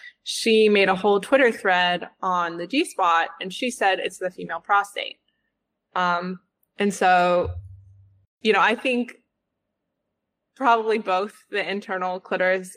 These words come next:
and the female prostate make penetration pleasurable.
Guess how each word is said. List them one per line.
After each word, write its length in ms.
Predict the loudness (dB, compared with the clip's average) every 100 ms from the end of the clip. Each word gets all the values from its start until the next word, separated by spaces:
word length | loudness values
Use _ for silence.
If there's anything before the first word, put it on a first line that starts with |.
| -8
and 480 | -4 -4 -4 -8 -18 _ _ _ _ _ _ _ -2
the 680 | 2 4 2 2 0 -4 -10
female 440 | -8 -4 -2 -4 -4
prostate 720 | 0 0 0 0 2 0 -2
make 400 | -4 0 0 -4 -12 _ _
penetration 920 | -2 0 2 2 0 0 -2 -2 -2 -2
pleasurable. 760 | 2 4 4 6 6 4 2